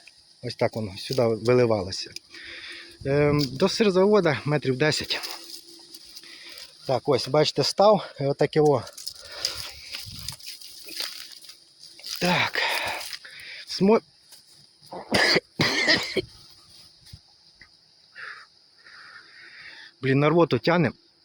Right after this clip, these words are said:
Тут таке, наче як скотомогильник гниє.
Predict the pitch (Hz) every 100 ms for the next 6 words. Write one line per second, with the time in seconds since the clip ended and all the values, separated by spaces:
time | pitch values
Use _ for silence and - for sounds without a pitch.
0 | _ _ _ _ _ - - - - -
1 | - - - _ _ _ _ _ _ _
2 | _ _ _ _ _ _ _ - 135 -
3 | 143 151 - 143 165 175 151 - - -
4 | - 165 - 180 143 160 160 135 101 123
5 | 120 107